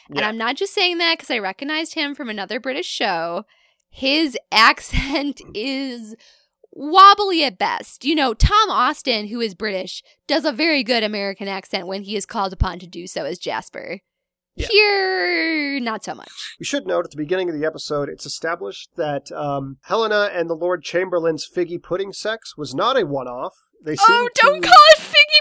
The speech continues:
Speaker 1: pudding sex! That makes it sound like the pudding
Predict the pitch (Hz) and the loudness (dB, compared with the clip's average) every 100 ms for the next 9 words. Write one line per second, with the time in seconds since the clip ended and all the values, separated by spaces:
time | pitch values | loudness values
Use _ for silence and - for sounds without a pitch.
0 | 587 587 605 554 605 508 - - 453 508 | 8 12 12 12 4 2 -2 8 10 10
1 | 508 554 539 523 554 523 571 539 539 523 | 8 4 4 2 0 -2 6 8 8 4
2 | 508 - 784 784 - 587 622 659 622 | 2 -2 -4 -2 2 4 10 10 10